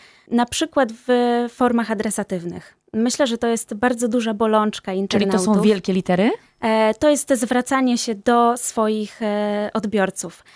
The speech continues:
Speaker 1: na przykład w komunikacji mailowej. I to jest dostrzegane zarówno w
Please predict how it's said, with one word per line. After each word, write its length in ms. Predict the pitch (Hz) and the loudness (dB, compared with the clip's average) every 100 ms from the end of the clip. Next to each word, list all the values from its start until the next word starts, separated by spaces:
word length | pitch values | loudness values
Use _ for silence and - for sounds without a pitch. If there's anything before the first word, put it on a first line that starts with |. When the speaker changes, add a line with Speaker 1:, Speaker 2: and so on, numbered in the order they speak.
| _ | _
Speaker 1:
na 120 | 247 294 | 0 0
przykład 400 | - 269 247 - | -2 -4 -4 -4
w 40 | |
komunikacji 640 | 240 220 214 208 196 214 | -4 -2 -2 -4 -6 -6
mailowej. 560 | 196 190 180 180 175 175 _ _ _ | -4 -4 -6 -10 -16 -20 _ _ _
I 240 | 214 220 | -4 -2
to 100 | 220 | -2
jest 240 | 226 214 214 | -2 -2 -6
dostrzegane 960 | 226 - - 214 214 214 214 208 208 208 | -8 -6 -8 -6 -2 0 0 0 -2 -4
zarówno 580 | 233 226 226 214 208 | -2 0 0 0 -2
w 200 | 196 202 | -4 -6